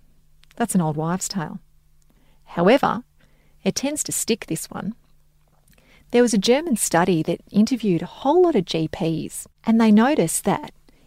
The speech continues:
if a child came in with coloured snot, particularly yellow or green, they were much more likely to prescribe antibiotics when it just wasn't necessary.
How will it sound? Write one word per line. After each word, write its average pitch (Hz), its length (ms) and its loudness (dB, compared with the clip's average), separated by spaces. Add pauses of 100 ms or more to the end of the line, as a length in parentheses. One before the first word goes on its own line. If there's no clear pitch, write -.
if 208 120 -2
a 208 60 -2
child 269 360 0
came 208 280 2
in 165 260 0
with 160 200 -4
coloured 170 340 -2
snot, - 380 -4
particularly - 500 -4
yellow 170 320 0
or 156 80 -2
green, 160 340 -2 (180)
they 185 120 6
were 180 120 6
much 226 320 2
more 233 180 0
likely 185 640 -4 (240)
to - 120 -14
prescribe 165 440 -2
antibiotics 180 800 -4 (240)
when 190 160 0
it - 100 -10 (100)
just - 480 -2 (260)
wasn't 175 400 -6 (120)
necessary. - 720 -4